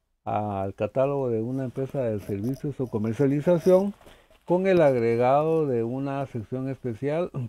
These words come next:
para poder llevar el control del proceso de manufactura. Eh, em,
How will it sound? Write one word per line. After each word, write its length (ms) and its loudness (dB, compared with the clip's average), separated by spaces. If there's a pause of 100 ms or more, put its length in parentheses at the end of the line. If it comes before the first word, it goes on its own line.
para 380 2
poder 420 -2
llevar 380 0
el 140 -4
control 460 -6
del 140 -4
proceso 420 -8
de 80 -8
manufactura. 720 -4 (840)
Eh, 760 -2
em, 280 -6